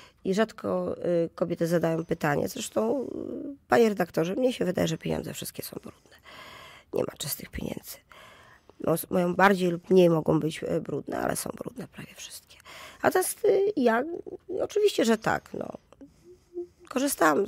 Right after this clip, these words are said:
z tych pieniędzy mojego męża, natomiast od razu też mówię, że nie wszystkie pieniądze moje mę-, mojego męża pochodziły z przestępstw, bo on również miał swoje firmy. Także tak, żyłam na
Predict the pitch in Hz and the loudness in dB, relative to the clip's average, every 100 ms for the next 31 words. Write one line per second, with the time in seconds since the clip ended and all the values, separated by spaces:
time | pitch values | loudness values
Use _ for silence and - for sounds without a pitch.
0 | - - 185 - 196 175 170 170 170 160 | -4 -8 -8 -6 -4 -2 -2 -4 -4 0
1 | 165 156 208 247 254 269 254 247 240 226 | 0 2 0 0 2 2 2 2 4 2
2 | - 190 170 190 214 220 240 - - - | 2 0 0 0 2 2 0 -8 -2 2
3 | - 233 220 202 185 196 185 190 196 131 | 2 2 4 6 6 4 2 4 4 2
4 | 151 175 175 170 180 156 165 180 - - | 0 2 4 6 6 6 2 -2 -6 -18
5 | - - - - 240 330 - - 415 - | -20 -20 -20 -2 2 2 2 6 6 4
6 | - - - - _ - - - - _ | -2 -8 -14 -20 _ -20 -20 -20 -20 _
7 | _ 175 185 190 165 180 - 226 - 320 | _ -2 0 -2 -2 -2 -2 -2 -2 0
8 | - 170 - - - _ _ _ _ _ | 2 2 0 -8 -12 _ _ _ _ _
9 | 339 339 285 - - - 247 269 240 | -8 -4 -2 -2 -2 0 2 4 0